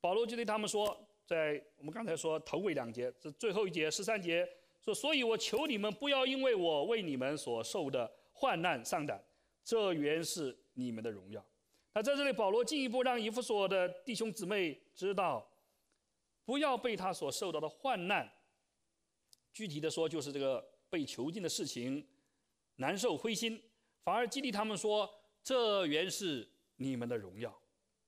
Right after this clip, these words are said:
让我们看到保罗是如何以他的实际的行动来回应他所讲述的这个内容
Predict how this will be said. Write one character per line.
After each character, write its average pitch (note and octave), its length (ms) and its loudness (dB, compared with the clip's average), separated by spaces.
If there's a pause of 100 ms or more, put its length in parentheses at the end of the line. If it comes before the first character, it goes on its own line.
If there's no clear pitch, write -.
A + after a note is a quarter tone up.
(120)
让 A3+ 180 0
我 A#3+ 40 0
们 A3+ 80 -2
看 A#3 140 -2
到 A#3 100 2
保 D#3 260 0
罗 F#3 300 0 (180)
是 A3+ 180 -6
如 G3+ 280 -2
何 G#3 220 0
以 D#3 100 -2
他 F3+ 220 -4
的 E3 140 -2
实 G#3+ 260 -4
际 B3 140 -8
的 F#3+ 100 0
行 D3+ 400 -6
动 G#3 300 0 (260)
来 E3+ 220 2
回 C#3+ 240 -2
应 G#3 320 -2
他 E3 200 -2
所 C3 220 -4
讲 G#2 360 -8
述 C#3+ 240 -8
的 G#2+ 140 -8 (220)
这 - 120 -14
个 A#2 80 -16
内 A#2 120 -10
容 G2 100 -14